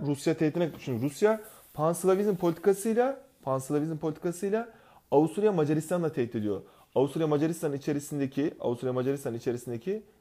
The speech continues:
birçok ulusu da kışkırtıyor. "Haydi kendi devletinizi kurun." diye. Osmanlı da kaybettiği toprakları geri almak ve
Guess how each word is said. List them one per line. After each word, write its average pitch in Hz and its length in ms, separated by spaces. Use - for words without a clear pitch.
birçok 180 540
ulusu 156 380
da 196 240
kışkırtıyor. 131 680
"Haydi 127 260
kendi 131 280
devletinizi 123 340
kurun." 113 300
diye. 101 100
Osmanlı 233 540
da 254 220
kaybettiği 208 540
toprakları 165 480
geri 135 220
almak 196 420
ve 196 220